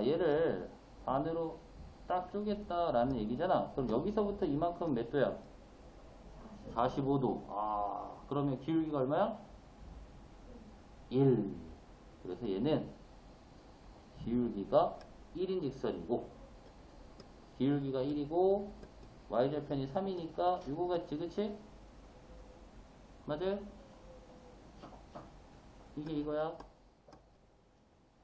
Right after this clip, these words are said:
괜찮습니까? 그럼 이쪽으로 각을 이 등분하는 선은 이렇게 되다 보니까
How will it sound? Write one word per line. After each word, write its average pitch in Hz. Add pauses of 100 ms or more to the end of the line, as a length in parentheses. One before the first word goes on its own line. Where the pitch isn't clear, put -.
(2000)
괜찮습니까? 202 (1300)
그럼 165
이쪽으로 226
각을 190
이 156
등분하는 185
선은 208 (1120)
이렇게 185
되다 165
보니까 135